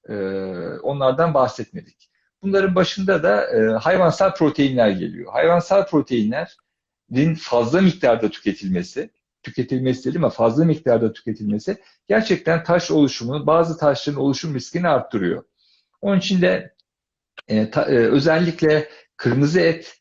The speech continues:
balıkların bazı türleri, işte ringa balığı, sardalya, hamsi gibi birkaç alt şeysi var. E, sakatat tüketimi özellikle, e, şeyi, taş oluşumunu arttırıyor. Tabii taş oluşumunu arttırıyor derken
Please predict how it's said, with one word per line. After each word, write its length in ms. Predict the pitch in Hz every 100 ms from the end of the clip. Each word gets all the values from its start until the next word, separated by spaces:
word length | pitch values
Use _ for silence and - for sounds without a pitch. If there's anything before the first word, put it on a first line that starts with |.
| _ _ -
balıkların 560 | 131 160 165 160 160
bazı 360 | 147 156 175 180
türleri, 680 | - 175 165 160 165 160 -
işte 380 | 135 - 123 120
ringa 460 | 117 131 143 139 139
balığı, 280 | 131 139
sardalya, 640 | 143 147 139 139 139 143 123
hamsi 320 | 139 143 -
gibi 200 | 135 131
birkaç 280 | 135 135 127
alt 280 | 139 131 -
şeysi 400 | - 127 - 117
var. 240 | 135 - - _ _ _ -
E, 60 | 107 110 107 107 107 104 104 101 101 87 85 80 -
sakatat 600 | - 143 175 160 185 185
tüketimi 600 | - 196 180 180 180 175 -
özellikle, 800 | 127 127 131 151 - 147 156 - _ _ _ _
e, 480 | - 110 104 101 -
şeyi, 340 | - 160 160 160
taş 280 | 160 160
oluşumunu 480 | 160 151 143 165 175
arttırıyor. 560 | 156 127 - 98 87 87 _ _ _
Tabii 200 | 196 -
taş 280 | 185 180
oluşumunu 380 | 185 180 - 180
arttırıyor 260 | 180 - 190
derken 380 | 214 - 104